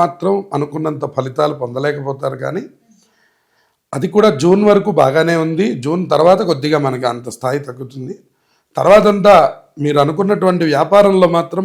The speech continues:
పెద్దగా ఇబ్బందులు ఏమీ రావు. ఆ ఎక్కువ ఆకస్మిక లాభాలకి మాత్రం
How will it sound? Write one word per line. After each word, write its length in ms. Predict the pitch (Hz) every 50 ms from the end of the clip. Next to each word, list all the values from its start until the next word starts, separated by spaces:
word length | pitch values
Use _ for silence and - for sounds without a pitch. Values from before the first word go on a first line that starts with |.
| 185 160
పెద్దగా 280 | 139 123 151 147 160 151 139
ఇబ్బందులు 360 | 113 127 151 156 156 147 135 135
ఏమీ 140 | 135 147 143 123
రావు. 280 | 123 120 135 143 165 202 262 - - _ _ _ _ _ _ _ _ _ _ _ _ _ _ _ _ _ - 151
ఆ 20 | 151 143 151 143
ఎక్కువ 340 | - - _ - 254 254 247 226 196 185
ఆకస్మిక 440 | 190 185 214 214 220 180 190 214 185 208 185
లాభాలకి 460 | 180 180 170 151 175 180 170 160 165 170 165
మాత్రం 260 | 160 151 139 196 220